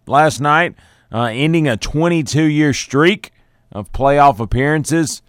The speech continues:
Greg Popovich acts like it's not a big deal, like he does with everything else. So,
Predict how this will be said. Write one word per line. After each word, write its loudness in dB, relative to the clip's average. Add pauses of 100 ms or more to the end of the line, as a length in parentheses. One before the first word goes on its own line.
(240)
Greg -8
Popovich -2
acts -2
like -2
it's -12
not -2
a -2
big -8
deal, 2 (280)
like -4
he -4
does 2
with 0
everything -2
else. -2
So, -2